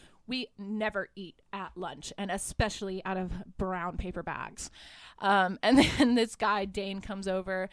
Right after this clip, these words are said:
and Courtney introduces Fern as Violet. "My Violet." And so that's basically her name now. Um, Violet, kind of like Violet, but not. It's spelled like Vyvanse. So anyway,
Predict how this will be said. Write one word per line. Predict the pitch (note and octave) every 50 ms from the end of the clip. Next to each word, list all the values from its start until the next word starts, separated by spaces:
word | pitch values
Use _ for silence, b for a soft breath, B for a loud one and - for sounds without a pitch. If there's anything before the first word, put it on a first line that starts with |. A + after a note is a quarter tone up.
| B B B B B
and | B - G3+ G3+ -
Courtney | - C4 C4 B3+ - A#3 A3+ A3 -
introduces | - G#3+ G#3+ - A#3 A3 G3+ G3 F#3 - G3+ F3 - -
Fern | - - G#3+ F#3+ F#3 F#3 F3+ E3+ D#3+ E3+ -
as | E3+ F3 F3 F3+
Violet. | F3+ E3+ F3+ E3 F3 F3+ D#3+ E3 E3 E3+ D3+ - - - - - - - b b b b b b b _
"My | - F#3 G3 G3 G3+ G3+ F#3+ G3+ G#3 G#3+
Violet." | G#3 G3 G#3 G3 F#3+ F#3 F#3+ F#3+ F#3 F3 B2+ - - - -
And | G#3 G3
so | F#3+ G#3+
that's | G#3+ D4 F4+ -
basically | - F4+ F4 E4 F4+ - F4 D#4+ C4
her | C4 C4+ B3
name | B3+ B3+ C4 A#3
now. | F#3+ D#3+ - - A3 B B B B B B B B B B _
Um, | A3 A3 G#3+ G#3+ G#3+ A3 A3 G#3+ - -
Violet, | A3 G#3+ G#3+ A3+ A3 A3 A#3+ A#3+ A3+ A3 G3+ G#3+ A3 - - - _ _
kind | - - B3+ A#3+ C4 C#4+
of | A#3+ C4
like | A#3+ B3 -
Violet, | G3+ F#3+ G3+ F#3 G3 G3+ G3+ G#3+ A3 - - F3
but | F#3+ F3+ -
not. | G3 G3 F3+ F3 E3+ G3+ A3 A3 - - - - _
It's | G3+ G3 - - - - -
spelled | - - - A3 G3 G3 F#3+ F#3+
like | F#3 F3 D#3+ -
Vyvanse. | G3 F3+ F3 D#3 D#3 D#3+ E3 D3+ C3 D3+ F3 F3 - - - -
So | - - - F#3 F3+ E3+ E3+ E3+ b b b b b b b b b b b b b
anyway, | - G#3+ F#3+ F3+ F3+ E3 F3